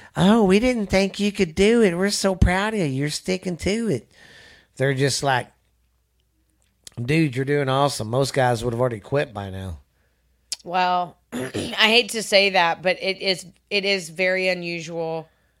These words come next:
Speaker 2: that you had two kids that you took care of by yourself, but not in a way of, like, like, I thought you were gonna be a fuck up.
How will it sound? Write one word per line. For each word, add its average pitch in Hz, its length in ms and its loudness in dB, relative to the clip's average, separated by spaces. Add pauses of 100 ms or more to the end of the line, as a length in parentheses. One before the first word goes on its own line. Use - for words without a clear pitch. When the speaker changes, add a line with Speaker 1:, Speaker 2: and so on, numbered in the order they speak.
(1120)
Speaker 2:
that 165 260 -2
you 165 280 -8
had 143 640 -6 (320)
two 165 240 -12
kids 147 320 -12
that 147 140 -14
you 143 120 -14
took - 220 -18
care 139 200 -10
of 127 100 -20
by 135 100 -10
yourself, 127 540 -16
but 170 180 -4
not 196 240 0
in 196 100 -2
a 180 60 0
way 180 260 4
of, 151 120 -4
like, 156 320 0 (400)
like, 185 280 2 (120)
I 190 180 4
thought 180 280 0 (100)
you 196 200 -10
were 190 100 -4
gonna 165 160 -8
be 160 140 -8
a - 20 -8
fuck 151 260 -10
up. 151 200 -8